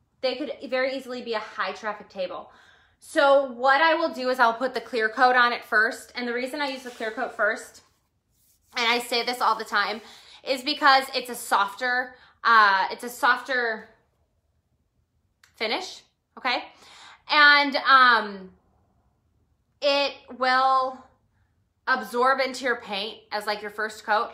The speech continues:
And then after I put that on, I will put the gator hide on, and I find that that creates a stronger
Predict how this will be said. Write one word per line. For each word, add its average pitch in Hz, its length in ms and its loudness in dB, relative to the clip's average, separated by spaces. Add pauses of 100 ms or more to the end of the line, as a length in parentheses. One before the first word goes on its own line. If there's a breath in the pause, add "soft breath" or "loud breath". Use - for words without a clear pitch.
(300 loud breath)
And 247 140 -6
then 262 180 -2
after 240 220 2
I 320 80 2
put 311 180 -4
that 247 140 0
on, 220 200 4
I 214 160 -4
will 208 120 -10
put 240 160 -14
the 214 80 -12
gator 202 260 -10
hide 247 160 -6
on, 254 240 -2
and 208 140 -6
I 214 80 -4
find 220 280 -4
that 254 140 -6
that 220 220 -4
creates 214 360 -10
a 233 80 -12
stronger 233 1040 -2